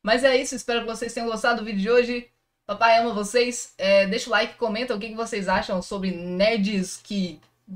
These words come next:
se apaixonam por mulheres e que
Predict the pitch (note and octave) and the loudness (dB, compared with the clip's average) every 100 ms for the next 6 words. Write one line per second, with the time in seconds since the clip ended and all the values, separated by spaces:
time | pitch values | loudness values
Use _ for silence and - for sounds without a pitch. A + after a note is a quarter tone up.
0 | - - - G3+ G3 G3 F#3 A3 G#3+ G3 | -18 -14 0 0 2 0 0 -2 0 0
1 | G3 G3 F#3 F#3 A3 A#3 G3 G3+ F#3+ G#3 | 0 0 2 4 2 2 -4 -4 -6 -6
2 | F#3 | -6